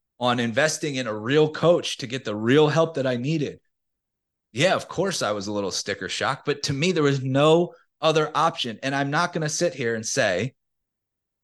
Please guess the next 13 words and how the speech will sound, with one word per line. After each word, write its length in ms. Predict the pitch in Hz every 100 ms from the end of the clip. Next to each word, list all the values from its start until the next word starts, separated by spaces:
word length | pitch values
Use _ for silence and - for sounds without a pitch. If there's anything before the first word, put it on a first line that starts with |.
| _ _ _ _ -
"Oh, 240 | 156 131
well, 300 | 101 85 - _ _ _ _ _
my 200 | - 104
financial 520 | 113 110 104 117 - 92
situation 560 | - - 87 95 -
was 120 | 90
so 160 | - 117
much 220 | 110 87
better 240 | - 123 165
than 200 | 90 80
yours." 420 | 73 85 151 -
It 140 | - 131
wasn't. 420 | 120 156 117 76